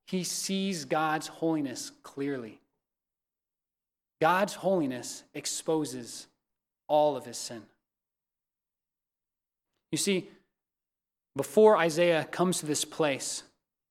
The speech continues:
of seeing God's holiness, just like you and me, he, he was probably tempted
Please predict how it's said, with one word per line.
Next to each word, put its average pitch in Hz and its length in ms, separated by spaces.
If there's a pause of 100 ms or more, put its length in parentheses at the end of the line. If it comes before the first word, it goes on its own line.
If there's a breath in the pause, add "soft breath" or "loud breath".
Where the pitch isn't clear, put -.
(480)
of - 100
seeing 180 340
God's 147 300
holiness, 151 580 (960)
just 180 180
like 208 220
you 185 100
and 165 100
me, 165 160
he, 131 160 (140)
he - 160
was 170 100
probably 208 360
tempted 131 580